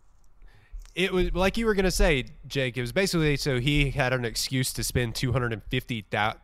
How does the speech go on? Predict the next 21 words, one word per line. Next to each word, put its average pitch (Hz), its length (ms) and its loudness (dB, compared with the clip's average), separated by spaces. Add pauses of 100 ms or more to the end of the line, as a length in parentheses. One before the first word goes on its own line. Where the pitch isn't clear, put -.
fifty 127 240 -2
million 113 420 0
dollars 101 400 -2
rather 104 260 -2
to 101 60 -6
make 104 180 -2
a - 40 -6
movie. 104 100 -8
James 135 260 -2
Cameron 127 240 -2
would 98 100 -6
never 101 220 -6
make 95 140 -8
a 104 60 -8
movie 95 240 -8
for - 80 -16
two 104 100 -10 (240)
hundred 95 200 -12 (100)
fifty 104 280 -10
thousand 101 420 -6
dollars. 98 420 -2